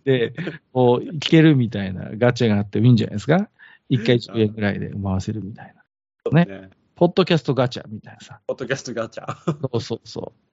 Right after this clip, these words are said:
Speaker 1: う。ね。
Speaker 2: なるほど。
Speaker 1: そう。
Speaker 2: うん。
Speaker 1: ま、またこいつらなんか、あの、カレーの話してるよっていう、それも、
Speaker 2: してるよね。
Speaker 1: あの、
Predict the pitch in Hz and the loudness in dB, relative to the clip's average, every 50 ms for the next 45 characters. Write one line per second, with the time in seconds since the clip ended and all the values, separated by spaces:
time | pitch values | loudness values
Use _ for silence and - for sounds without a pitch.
0 | _ - - - - - - - - 233 214 - - 190 196 196 95 98 95 - | _ -20 -20 -18 -20 -20 -18 -4 2 4 4 4 2 -2 -6 -4 -2 -2 -2 -4
1 | _ _ 160 147 127 113 113 - _ 101 90 - 135 139 - _ _ _ - 139 | _ _ -2 2 2 2 2 2 _ -10 -2 0 0 0 0 _ _ _ -2 0
2 | 180 240 370 415 _ - 466 466 - - 403 370 359 370 - _ - - 370 349 | 2 2 2 0 _ 2 2 2 4 2 2 2 2 2 0 _ -16 -4 -2 2
3 | 339 302 233 180 160 156 151 147 127 - - 135 127 123 123 120 117 117 113 113 | 4 6 4 6 6 4 4 2 0 0 2 4 6 6 6 6 4 4 4 2
4 | 113 110 107 110 107 107 107 107 110 107 110 110 - - 127 120 113 - - 143 | 2 2 2 0 0 0 -2 -2 -2 -2 -4 -4 -4 -4 -4 -6 -6 -2 -2 0
5 | 120 120 117 113 110 104 101 107 107 104 - - 101 - - 127 110 110 107 104 | 2 2 0 0 -2 -2 -2 -2 -4 -4 -4 -6 -8 -6 -2 -2 -2 -2 -2 -4
6 | 107 - 180 185 165 - 196 180 165 156 151 - - - - 156 147 113 113 - | 0 2 2 2 4 4 6 6 6 4 4 0 -2 -10 -4 -2 -2 -2 -2 -8